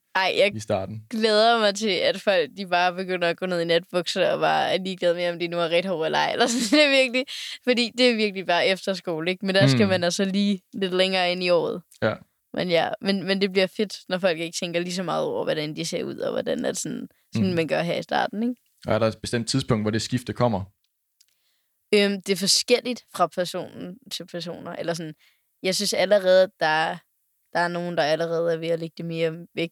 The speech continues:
Speaker 1: her <laughs> efter en uge.
Speaker 2: Mm.
Speaker 1: Og så er der andre, hvor at du skal nogle lidt, altså nogle få måneder ind i året, ikke? Eller sådan. Ja, i hvert fald fra mine erfaringer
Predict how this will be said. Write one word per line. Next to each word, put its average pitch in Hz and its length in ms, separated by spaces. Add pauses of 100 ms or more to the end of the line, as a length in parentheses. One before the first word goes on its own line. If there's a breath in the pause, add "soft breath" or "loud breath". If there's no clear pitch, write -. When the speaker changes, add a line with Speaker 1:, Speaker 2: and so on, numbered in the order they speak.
Speaker 1:
her 165 160
<laughs> 226 40
efter 185 280
en - 160
uge. 196 280 (200 loud breath)
Speaker 2:
Mm. 117 240
Speaker 1:
Og 180 80
så 185 60
er 175 40
der 170 100
andre, 170 380
hvor 156 240
at 165 100 (100)
du 175 80
skal 175 240
nogle 175 300 (300)
lidt, 214 220 (360)
altså 208 200
nogle 208 180
få 220 180
måneder 208 340
ind 202 200
i 202 40
året, 226 320
ikke? 240 180
Eller 196 220
sådan. 202 300 (640)
Ja, - 140
i 185 80
hvert 175 180
fald 175 240
fra 143 180 (260)
mine 190 200
erfaringer 165 440